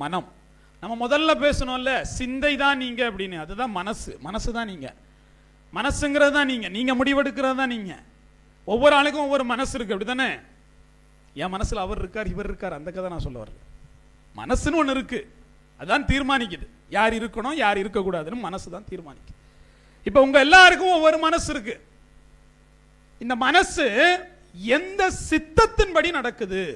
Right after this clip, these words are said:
முதல்ல சிந்தை, மனம்னு பார்த்தோம். இப்ப எந்த சித்தத்தின்படி நடக்குது? ரெண்டே சித்தம் தான்.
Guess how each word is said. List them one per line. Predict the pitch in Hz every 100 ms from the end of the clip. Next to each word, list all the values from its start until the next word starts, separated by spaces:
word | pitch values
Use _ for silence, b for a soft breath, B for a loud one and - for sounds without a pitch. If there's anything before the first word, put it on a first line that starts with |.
| - _ _ _ _ 151
முதல்ல | 202 269 -
சிந்தை, | 247 247 269 254 - - 160
மனம்னு | 196 254 254 233
பார்த்தோம். | 220 220 143
இப்ப | 254 208 247
எந்த | 381 381 -
சித்தத்தின்படி | 320 - - - 294 269 269
நடக்குது? | 226 185 180
ரெண்டே | 226 262 285 302 302
சித்தம் | 277 240 214
தான். | 208